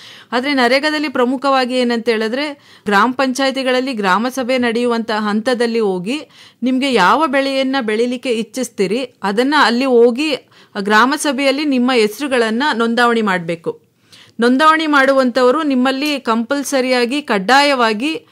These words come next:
ಜಾಬ್ ಕಾರ್ಡ್ ಇರ್ಲೇಬೇಕು. ಉದ್ಯೋಗ ಚೀಟಿ ಅಂತ ಏನ್ ಕೊಟ್ಟಿರ್ತಾರೆ ಗ್ರಾಮ ಪಂಚಾಯತಿಯವರು, ಆ ಉದ್ಯೋಗ ಚೀಟಿ ಇರಲೇಬೇಕು. ದೊಡ್ಡ ರೈತರಿಗೆ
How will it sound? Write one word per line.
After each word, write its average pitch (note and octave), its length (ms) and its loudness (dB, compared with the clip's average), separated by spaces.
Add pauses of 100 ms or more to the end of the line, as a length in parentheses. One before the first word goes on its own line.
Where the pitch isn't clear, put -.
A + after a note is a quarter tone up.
(320)
ಜಾಬ್ A#3 360 2
ಕಾರ್ಡ್ D4 200 0
ಇರ್ಲೇಬೇಕು. G3 680 -2 (420)
ಉದ್ಯೋಗ A#3+ 380 -2
ಚೀಟಿ C#4 320 -4
ಅಂತ B3+ 140 0
ಏನ್ B3 280 2
ಕೊಟ್ಟಿರ್ತಾರೆ A3+ 500 -2
ಗ್ರಾಮ F#3+ 240 -2
ಪಂಚಾಯತಿಯವರು, F#3+ 760 -4
ಆ A3 220 -2
ಉದ್ಯೋಗ A#3 460 0
ಚೀಟಿ B3 300 -4
ಇರಲೇಬೇಕು. G#3+ 800 -4
ದೊಡ್ಡ G3+ 300 2
ರೈತರಿಗೆ C4 720 -2